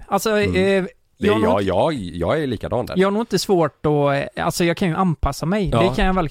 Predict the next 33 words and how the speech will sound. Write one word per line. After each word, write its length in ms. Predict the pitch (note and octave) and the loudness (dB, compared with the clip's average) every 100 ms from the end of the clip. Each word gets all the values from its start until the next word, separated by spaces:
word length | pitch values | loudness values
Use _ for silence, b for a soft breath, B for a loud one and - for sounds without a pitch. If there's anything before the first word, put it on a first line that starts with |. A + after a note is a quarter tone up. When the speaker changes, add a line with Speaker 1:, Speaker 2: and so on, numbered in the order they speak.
| - | -2
Speaker 1:
eh, 160 | D#3+ D#3 | -2 0
det 120 | E3+ | 0
kan 140 | G3+ | 0
jag 80 | G3 | 0
göra. 200 | D#3+ B2 b b b - | 0 -4 b b b 0
Men 380 | E3 F3 E3+ D#3+ | 2 4 2 0
jag 160 | F3 | -2
tycker 200 | - F3 | -2 -2
inte 180 | F#3 C#3+ | -2 0
det 60 | C#3 | 0
är 60 | |
roligt 440 | D#3+ G#3+ D3 F3 - | 0 0 -2 -2 0
att 80 | E3 | 2
Speaker 2:
Ja, 40 | |
men 60 | F3 | 2
Speaker 1:
lära, 80 | C#3 | 2
Speaker 2:
det 60 | |
är 20 | E3+ | 0
inte, 120 | - | 2
det 60 | |
Speaker 1:
lära 320 | F#3 F3+ C#3 C#3 | 2 2 2 0
mig 180 | D#3+ | 0
någonting 380 | F3 C#3 C#3 D3 | 0 -2 0 0
jag 100 | C#3 | 0
inte 160 | C#3+ C3 | -2 -2
är 20 | |
intresserad 420 | B2 C#3 C#3 C3 | -4 -4 -2 0
Speaker 2:
Nej, 120 | D#3+ | 2
Speaker 1:
av. 60 | E3+ | 2
Speaker 2:
men 80 | F3 | 2
det 140 | D#3 | 0
står, 180 | D3 D3+ | 2 0
det, 180 | B2 | -2